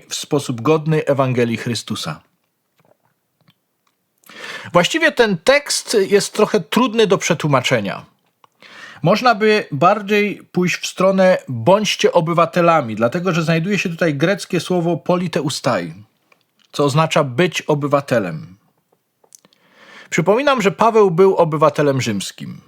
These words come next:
Filipia była kolonią rzymską, a więc takim jakby mini Rzymem. I wielu obywateli Filipi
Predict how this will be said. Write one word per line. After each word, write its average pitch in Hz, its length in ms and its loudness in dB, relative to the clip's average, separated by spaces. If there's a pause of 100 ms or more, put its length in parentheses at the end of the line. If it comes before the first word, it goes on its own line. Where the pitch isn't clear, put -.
(1000)
Filipia 160 760 0 (100)
była 147 260 2
kolonią 165 560 0
rzymską, 90 600 -8 (540)
a 147 80 0
więc 170 360 -2
takim 196 420 0
jakby 185 300 2
mini 220 380 2
Rzymem. 117 540 -2 (1080)
I 214 340 0
wielu 240 420 4
obywateli 220 720 2
Filipi 196 760 -2